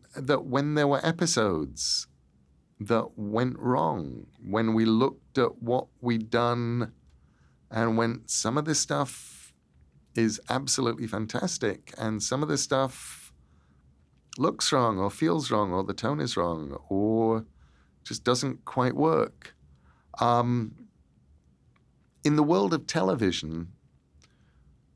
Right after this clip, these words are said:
normally what people say is, "Yeah, that happens, it's telly." Um, Stars and Fremantle said, "Go do reshoots."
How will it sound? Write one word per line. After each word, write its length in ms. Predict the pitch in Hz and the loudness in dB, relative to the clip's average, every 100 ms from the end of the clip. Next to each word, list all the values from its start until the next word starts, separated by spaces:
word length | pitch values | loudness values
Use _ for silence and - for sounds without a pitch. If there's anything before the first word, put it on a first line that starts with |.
| _ | _
normally 500 | 120 120 135 139 127 | 0 4 4 6 4
what 260 | 113 113 - | 4 0 0
people 360 | 120 113 110 | -4 0 0
say 360 | 107 - 107 107 | 0 0 2 2
is, 180 | 101 95 | 2 2
"Yeah, 200 | 101 85 | 2 2
that 180 | 85 - | -2 -2
happens, 440 | 73 71 67 62 | -6 -6 -8 -10
it's 120 | - | -12
telly." 320 | - - 50 - _ _ _ - _ _ _ _ _ - - | -8 -8 -8 -14 _ _ _ -20 _ _ _ _ _ -8 -2
Um, 460 | 101 101 95 92 - _ _ _ _ - | 0 0 -2 -8 -16 _ _ _ _ -6
Stars 340 | - 147 147 | 0 2 2
and 140 | 139 | 0
Fremantle 840 | 120 143 123 117 110 113 110 110 - _ | 0 0 2 0 0 0 0 -2 -8 _
said, 360 | - 120 107 101 _ _ _ _ - | -8 -2 -2 -2 _ _ _ _ -2
"Go 140 | 104 | 0
do 160 | 101 98 | 2 2
reshoots." 680 | 82 82 - - - - | 0 -4 -6 -10 -10 -12